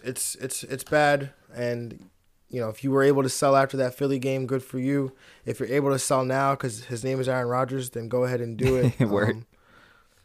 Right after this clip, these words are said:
Speaker 1: I, I've just, I, that's why I prefer to, I prefer to, to stream or just draft quarterbacks late, so I don't end up in situations like this.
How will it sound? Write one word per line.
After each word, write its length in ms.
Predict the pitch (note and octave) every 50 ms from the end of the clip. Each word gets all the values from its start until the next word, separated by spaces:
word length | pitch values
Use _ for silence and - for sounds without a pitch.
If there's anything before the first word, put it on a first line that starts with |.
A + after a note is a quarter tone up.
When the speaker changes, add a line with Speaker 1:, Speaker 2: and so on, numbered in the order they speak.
| _ _ -
Speaker 1:
I, 140 | B2 C3+ C3 -
I've 140 | - B2 C3
just, 240 | B2 C#3 C#3 - - -
I, 120 | C3 C3+
that's 360 | C3 A2 - C3 C3+ C3+ -
why 160 | - D#3+ D#3+ E3
I 40 | E3
prefer 480 | E3 E3+ D#3 - - D#3+ D#3+ D3+ D#3
to, 40 | - -
I 120 | A#2 C3+
prefer 380 | C3+ - D3+ - - D#3 D3+ D3+ D3
to, 180 | C#3+ - -
to 140 | - - C#3
stream 580 | C3 - - - C#3 C#3+ D3+ D#3 D#3+ E3 D#3+ C#3
or 140 | A2 B2+ B2
just 220 | A#2 B2+ B2 A#2+
draft 280 | - C3+ C3 C3 B2+ -
quarterbacks 480 | - C3+ C3 C3 C3 B2+ B2 - - B2+
late, 320 | B2 C3+ C#3+ C3 - -
so 120 | - -
I 60 | A#2+ A#2+
don't 120 | B2 F2
end 140 | A2+ B2 B2+
up 140 | B2 A#2+ -
in 100 | A#2+ A#2+
situations 560 | - A#2 - A2+ A#2 A#2 A#2 - - A#2 G#2+
like 180 | A2+ A2 G#2 -
this. 280 | A#2 A2 A#2 - -